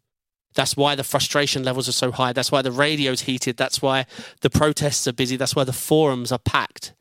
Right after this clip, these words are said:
Um, it's a magical number that means the world to us, and we all hate it. We love it. We're obsessed on it. We tell people we're not. We tell people we're gonna go out and have fun, but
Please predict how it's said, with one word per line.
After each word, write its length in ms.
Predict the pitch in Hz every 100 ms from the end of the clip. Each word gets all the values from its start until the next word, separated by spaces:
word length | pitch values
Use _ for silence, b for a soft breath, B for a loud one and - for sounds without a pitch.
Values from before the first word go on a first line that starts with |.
| _ _ _ _ _ -
Um, 960 | 123 120 120 127 127 123 123 123 120 - _ _ _ _ _ _ _ _ _ _ -
it's 180 | 143 -
a 60 | 120
magical 400 | 127 123 - 123
number 320 | 117 110 110 -
that 100 | 117
means 200 | 120 -
the 100 | 113
world 220 | 120 113
to 120 | 117
us, 120 | 107
and 180 | - 117
we 120 | 110
all 100 | 107
hate 400 | 113 - 147 -
it. 120 | 160
We 120 | 120 110
love 280 | 127 143
it. 160 | 147 156 B B
We're 80 | 123
obsessed 480 | 113 - 160 - 170
on 60 |
it. 120 | 151 131
We 80 |
tell 220 | 117 147 147
people 260 | 147 -
we're 80 | 135
not. 280 | 135 143 B B B -
We 140 | 127
tell 240 | - 151
people 160 | 147 143
we're 60 | 143
gonna 140 | 147
go 60 | 139
out 60 |
and 80 | 143
have 100 | 131
fun, 460 | - 160 147 147 143
but 200 | 135